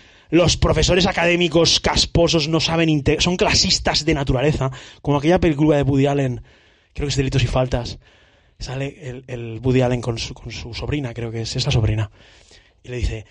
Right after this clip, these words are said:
"No escuches jamás nada que te expliquen tus profesores, solo dedícate a fijarte cómo van vestidos".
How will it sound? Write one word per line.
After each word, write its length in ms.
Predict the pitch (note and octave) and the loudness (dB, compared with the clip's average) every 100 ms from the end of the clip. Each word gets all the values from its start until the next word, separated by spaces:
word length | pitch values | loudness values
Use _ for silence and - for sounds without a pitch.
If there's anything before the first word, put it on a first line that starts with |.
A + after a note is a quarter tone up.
| _ _ _ _ | _ _ _ _
"No 340 | - E3+ G#3+ G#3+ | -4 2 2 2
escuches 580 | E3+ - - E3+ - D#3+ | 0 0 0 0 2 2
jamás 500 | - D#3 D3+ D#3 - - | 2 0 2 2 0 2
nada 500 | F#3 G3+ G#3+ G3 E3+ | 2 4 2 0 0
que 100 | D#3+ | 0
te 100 | C#3+ | 0
expliquen 340 | - C#3 C3 | -2 -2 0
tus 140 | - | -2
profesores, 440 | - B2 - A#2 A2+ | 0 0 0 0 0
solo 300 | - D3 D3+ | 2 4 4
dedícate 340 | C#3 C3+ B2+ | 4 2 0
a 40 | B2 | 0
fijarte 360 | G2+ A#2+ - | 2 2 0
cómo 200 | B2+ B2 | 0 0
van 120 | A2+ | 0
vestidos". 540 | A2 G2+ F2 E2 - | 0 -4 -6 -14 -18